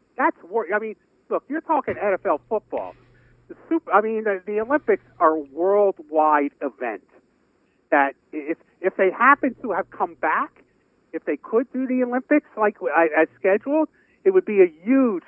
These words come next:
emotional boost to the world. But I don't think they're going to, and that's gonna be the biggest hit worldwide in the world of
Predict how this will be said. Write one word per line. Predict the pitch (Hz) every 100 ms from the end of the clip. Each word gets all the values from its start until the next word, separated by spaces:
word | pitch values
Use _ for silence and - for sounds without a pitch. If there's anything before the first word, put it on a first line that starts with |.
| -
emotional | 180 160 180 202 - 180 143 -
boost | 151 175 277 _ _ _ _ _ -
to |
the | 170
world. | 139 143 156 202 277 - _ _ _ _
But | - 139
I | 185
don't | 208 196
think | 165
they're | -
going | 131 143 160 220 -
to, | 262 269 262 _ _ -
and | 151 151
that's | 180 202 -
gonna | 233 202
be | 190 180
the | 170 139 _
biggest | 170 190 226 - -
hit | 190 139 _ _ _ _ _ -
worldwide | 151 165 175 165 156 143 123 113 _ _ _
in | 139
the | 143
world | 135 135 131
of | 127